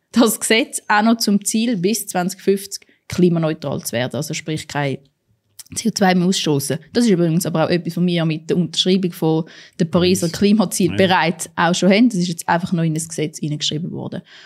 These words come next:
Speaker 1: Und das veranlasst sie dazu, eine Kampagne zu machen, wo sie einen davor zurückschrecken,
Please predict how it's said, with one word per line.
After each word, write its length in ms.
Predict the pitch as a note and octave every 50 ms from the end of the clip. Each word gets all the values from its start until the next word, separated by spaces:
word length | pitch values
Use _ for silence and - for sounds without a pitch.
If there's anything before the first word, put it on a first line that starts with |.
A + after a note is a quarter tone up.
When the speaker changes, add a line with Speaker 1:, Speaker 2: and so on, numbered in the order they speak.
| - _
Speaker 1:
Und 140 | - G3+ F#3
das 140 | A#3 B3 -
veranlasst 720 | - A3 - - - F#3+ G#3+ A#3 B3+ B3+ B3 B3+ - -
sie 120 | - B3+ A#3+
dazu, 400 | - - _ - - F#3+ F#3+ G#3 A3+ A#3+ - - - - - _ _ _ _ _ _
eine 200 | F#3 F3+ - - - _ _ _ _ _ _ _ _ _
Kampagne 600 | - - G3+ G#3 B3+ B3+ B3+ A#3+ A#3+ B3 C4 C4+ C4+
zu 100 | - -
machen, 240 | F3 E3+ F#3 - -
wo 100 | A3 G#3+
sie 120 | G#3 A3+
einen 180 | G#3 G3+ G3+ F#3+
davor 300 | G3+ F#3 - F#3+ F#3 F#3
zurückschrecken, 720 | - - C4+ D4+ - - - F3 F#3+ - - - - D4